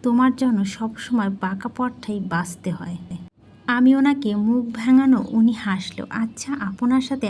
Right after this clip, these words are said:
আমার একটা কথা ছিল, বলো।" নিচে তখন সবাই আমাকে বকেছে। শান ভাইয়া অস্থির হয়ে বলল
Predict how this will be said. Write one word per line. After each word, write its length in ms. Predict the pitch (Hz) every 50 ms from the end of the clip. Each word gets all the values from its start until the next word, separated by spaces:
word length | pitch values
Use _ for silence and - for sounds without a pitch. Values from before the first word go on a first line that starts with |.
| 196 220
আমার 240 | 220 220 233 233
একটা 240 | 233 226 226 - 254 254
কথা 300 | - 196 185 190 - 208 196 -
ছিল, 220 | - - 175 175 170 170
বলো।" 240 | 175 175 185 247 277 - - - - - - - - - - -
নিচে 280 | 233 233 226 233 277 269
তখন 440 | 277 277 277 277 - 214 220 226 240 220 -
সবাই 460 | - - 233 233 220 220 240 254 254
আমাকে 440 | 254 254 269 262 254 - 208 190 196 190 - - - - _ - - - 202 190
বকেছে। 520 | 196 196 190 190 202 190 190 - - 202 214 185 185 - - 190 - _ _ _ - - _ _ -
শান 360 | - - 262 247 247 254 254
ভাইয়া 240 | 262 277 254 202 185
অস্থির 480 | 190 202 214 220 220 - - 269 254
হয়ে 140 | 254 262 285
বলল 360 | 240 190 180 175 175 175 180